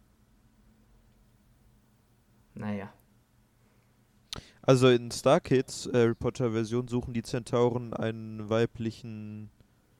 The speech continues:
Speaker 2: ähm, ein weib-, weibliches Geschöpf, was ihre Kinder, äh, austragen kann.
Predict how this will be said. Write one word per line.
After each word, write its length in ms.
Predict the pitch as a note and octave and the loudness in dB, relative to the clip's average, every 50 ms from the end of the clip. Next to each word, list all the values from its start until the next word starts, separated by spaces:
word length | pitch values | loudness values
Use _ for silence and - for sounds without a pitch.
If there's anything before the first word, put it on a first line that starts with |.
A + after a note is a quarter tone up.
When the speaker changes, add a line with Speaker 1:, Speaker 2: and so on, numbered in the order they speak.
| _ _ _ _ _ _ _ _ _ _ - _ _ _ - - - | _ _ _ _ _ _ _ _ _ _ -20 _ _ _ -20 -20 -12
Speaker 2:
ähm, 680 | - A#2+ A#2 G2+ G#2 G#2 G2+ G2+ G2+ G2+ G2+ G#2 G#2 G#2 - - _ _ _ _ _ _ - | -8 -4 -4 -2 -2 -4 -6 -8 -12 -14 -16 -16 -18 -20 -20 -20 _ _ _ _ _ _ -18
ein 120 | A2 G#2+ | -6 -2
weib-, 360 | G#2+ A2 A2+ - A#2+ A#2+ G#2 | -2 -2 -2 -2 -6 -8 -2
weibliches 460 | G#2+ A#2+ A#2 A2+ A#2+ A2 A2 B2 A2 - | 0 0 0 0 -2 -6 -6 -6 -6 -6
Geschöpf, 340 | - A2+ - - A#2 G#2+ - | -8 -6 -4 -4 -4 -2 -2
was 160 | - A#2 - | -4 -4 -4
ihre 200 | - A#2+ A2+ A2 | -2 -2 -2 -2
Kinder, 920 | G#2+ - - A#2 A#2 A2 G#2 F#2+ - - - - - G#2+ G#2 G2 G2 G#2 G#2 | -2 -2 -2 -2 0 2 2 2 2 -2 -4 -4 -2 0 0 0 0 -2 -4
äh, 1700 | - _ _ _ _ _ _ _ _ _ _ _ _ _ _ _ _ _ _ _ _ _ _ _ _ _ _ _ _ _ _ _ - | -8 _ _ _ _ _ _ _ _ _ _ _ _ _ _ _ _ _ _ _ _ _ _ _ _ _ _ _ _ _ _ _ 0
austragen 640 | A2+ A2 G#2+ - - - - A2+ G#2+ G#2 G2+ G2+ G2+ - | 0 0 0 0 -4 -6 -2 0 0 0 0 -4 -8 -8
kann. 300 | - A2 G#2 G2+ G2+ | -6 -4 -4 -4 -6